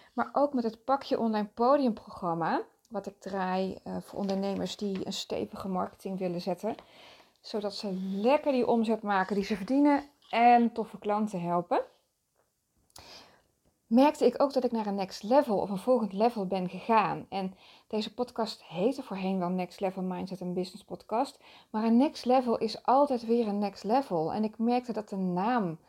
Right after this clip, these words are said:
niet helemaal meer bij me paste. En ik had een, als je me volgt op Instagram, heb je het misschien gelezen. Volg je me nog niet op Instagram? Ga me lekker volgen. Ik deel regelmatig, eh, leuke insights, eh, in mijn, eh,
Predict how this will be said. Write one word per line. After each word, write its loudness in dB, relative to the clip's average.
niet -4
helemaal 0
meer -2
bij -2
me -10
paste. -10
En -8
ik -20
had -8
een, -8
als -10
je -4
me -2
volgt -2
op -16
Instagram, -2
heb -2
je -18
het -14
misschien -4
gelezen. -2
Volg -2
je -8
me -2
nog -4
niet 2
op -6
Instagram? -4
Ga 4
me 4
lekker 4
volgen. 4
Ik -6
deel 4
regelmatig, 4
eh, 4
leuke 4
insights, 0
eh, 2
in 2
mijn, 0
eh, 0